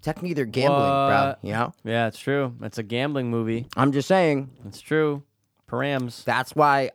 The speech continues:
Speaker 1: I w-, didn't wanna do, like, poker movie or, like, casino
Speaker 2: No,
Speaker 1: movie or, like, I
Speaker 2: no,
Speaker 1: want
Speaker 2: no,
Speaker 1: you to do
Speaker 2: no.
Speaker 1: gambling.
Speaker 2: Gambling.
Speaker 1: To make it broader.
Speaker 2: For sure.
Speaker 1: Is all I'm trying to say.
Speaker 2: Uh, there's a decent amount, but it has to be the plot driver has to be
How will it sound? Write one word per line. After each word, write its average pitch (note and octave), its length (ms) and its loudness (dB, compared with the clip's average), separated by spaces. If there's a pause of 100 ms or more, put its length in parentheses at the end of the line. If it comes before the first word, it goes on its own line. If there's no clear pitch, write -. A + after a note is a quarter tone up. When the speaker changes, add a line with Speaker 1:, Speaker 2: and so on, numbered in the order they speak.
Speaker 1:
I A2+ 280 2
w-, G2+ 300 -2
didn't A2+ 200 0
wanna A#2 160 0
do, G#2+ 80 -4
like, F#2 200 -6
poker A#2+ 300 -2
movie F#2+ 380 -4
or, F#2+ 340 -2
like, G2 320 -4
casino D#3 400 0
Speaker 2:
No, - 0 -
Speaker 1:
movie A#2 480 0
or, F2+ 60 -2
like, C3+ 140 0
I C3+ 80 2
Speaker 2:
no, E3 60 2
Speaker 1:
want F#3+ 160 4
Speaker 2:
no, - 40 -6
Speaker 1:
you F#3 60 -4
to F3 60 0
do - 20 -
Speaker 2:
no. C3+ 40 -6
Speaker 1:
gambling. D3+ 340 2
Speaker 2:
Gambling. B2 480 -2 (440)
Speaker 1:
To F3 80 2
make F3+ 180 2
it D3 80 0
broader. A#2 460 0 (180)
Speaker 2:
For - 140 -4
sure. C#3 360 0 (280)
Speaker 1:
Is A2+ 120 0
all A#2 100 4
I'm G2+ 100 0
trying G#2 180 0
to - 60 -8
say. F2+ 160 0 (240)
Speaker 2:
Uh, D3+ 420 2
there's C#3+ 280 0
a D3+ 60 -4
decent D3 300 -2
amount, F3 340 0
but C3+ 120 2
it C#3+ 40 2
has D#3 200 2
to D3+ 80 -10
be C#3+ 340 0
the B2 140 -2
plot C3 560 0
driver A2+ 640 -2 (440)
has A2+ 240 0
to G2+ 60 -10
be F#2 280 -10